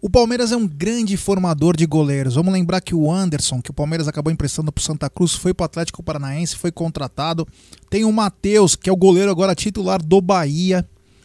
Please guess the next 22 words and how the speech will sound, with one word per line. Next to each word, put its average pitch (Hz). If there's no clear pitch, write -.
O 208
Palmeiras 247
forma 240
muitos 208
goleiros, 147
só 190
que -
é 202
o -
seguinte: 156
os -
caras 185
têm 185
que 196
ir 196
pra 202
outros -
times, 214
porque -
não 240
tem 233
espaço. 220